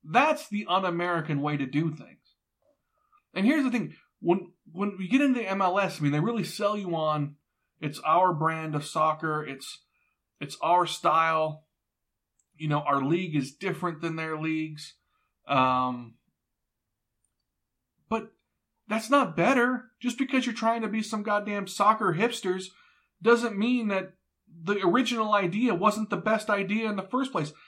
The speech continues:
There's a reason that people wake up on the West Coast at four o'clock in the morning to watch a game from a country we've never even been to. Because the,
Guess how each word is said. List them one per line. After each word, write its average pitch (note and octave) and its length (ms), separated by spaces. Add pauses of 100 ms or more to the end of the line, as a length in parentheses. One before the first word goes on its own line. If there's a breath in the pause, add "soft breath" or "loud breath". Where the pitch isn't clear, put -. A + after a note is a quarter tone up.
(240 soft breath)
There's B3 260
a A#3+ 60
reason F#3 920 (880)
that E3+ 300 (280)
people A3+ 420
wake G3 260
up G3+ 220
on D3+ 140
the D3 80
West F3 320
Coast F3 340
at A#2+ 100 (240)
four G#3 300
o'clock F#3+ 380
in F3+ 80
the F3 60
morning F3 420
to D3+ 100
watch E3 300
a E3+ 40
game E3+ 500 (760)
from G3 160
a F3 60
country A3+ 400
we've F#3 180
never G#3 240
even F3+ 220
been G3+ 240
to. D3+ 300 (720)
Because A#3 400
the, G#3 280